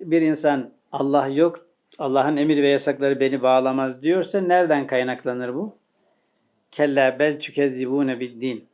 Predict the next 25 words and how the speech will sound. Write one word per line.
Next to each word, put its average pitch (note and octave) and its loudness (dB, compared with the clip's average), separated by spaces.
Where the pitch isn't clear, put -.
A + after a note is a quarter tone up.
Ahiretin D#3 0
varlığında D3 2
eğer C#3+ 2
insan C#3 -4
tereddüt C3+ -4
ediyorsa, D#3 -2
"Yoktur F#3 -2
ahiret, C3+ 2
hesap C3 -2
yoktur." D#3+ -2
derse G3+ 0
o E3+ 2
insan D3 -2
Cenab-ı C#3 0
Hakk'ın C#3 -2
emir C3+ -4
ve C3 0
yasaklarını B2+ -2
kale A#2+ 0
almaz. A#2 -8
Bu C#3 -2
işin C#3+ -2
yarını C#3+ 2
var E3+ 4
mıdır? D#3 -6